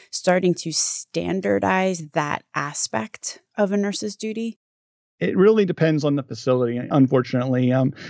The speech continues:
Speaker 2: there, there's a certain amount of that education and that critical thinking that is applied at the educational level when a nurse is first educated. But it really is, is incumbent upon the facilities in which they work,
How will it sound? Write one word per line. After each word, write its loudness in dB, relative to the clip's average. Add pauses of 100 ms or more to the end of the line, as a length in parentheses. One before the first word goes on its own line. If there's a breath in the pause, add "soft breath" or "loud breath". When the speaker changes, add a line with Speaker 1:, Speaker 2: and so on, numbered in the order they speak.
(160 loud breath)
Speaker 2:
there, 2
there's 2
a 2
certain 4
amount 0
of -2
that 2
education -4
and 0
that 4 (180)
critical 0
thinking 0
that 6
is 0
applied 2 (240)
at -2
the 2
educational 0
level 4
when 0
a 0
nurse 2
is -12
first 0
educated. 0 (500 loud breath)
But 4
it 2
really 4
is, -6
is -2
incumbent 0
upon -2
the -10
facilities 0
in 2
which -2
they 0
work, 2